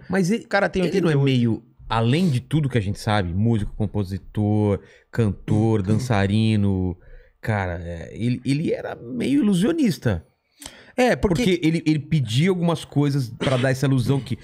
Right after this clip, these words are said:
Speaker 1: a inclinação, essa
Speaker 2: Sim,
Speaker 1: coisa de
Speaker 2: sim.
Speaker 1: luz, é.
Speaker 2: É.
Speaker 1: um, é um show de, de ilu-, ilusionismo me-,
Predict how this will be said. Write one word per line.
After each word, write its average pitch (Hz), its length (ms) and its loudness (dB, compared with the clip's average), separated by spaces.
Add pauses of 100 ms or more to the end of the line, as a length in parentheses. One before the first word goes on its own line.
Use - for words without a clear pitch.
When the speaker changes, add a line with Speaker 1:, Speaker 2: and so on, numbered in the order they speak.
(160)
Speaker 1:
a 113 100 0
inclinação, 127 920 0
essa 120 80 2
Speaker 2:
Sim, 147 140 2
Speaker 1:
coisa 127 200 2
de 117 80 2
Speaker 2:
sim. 117 40 4
Speaker 1:
luz, 135 240 2 (200)
é. 123 100 -2
Speaker 2:
É. 160 60 2
Speaker 1:
um, 170 160 -2
é 135 160 -8 (120)
um 120 160 0
show 113 220 0
de, 131 140 -4 (120)
de 120 160 0
ilu-, 151 320 2
ilusionismo 185 640 2
me-, 131 220 2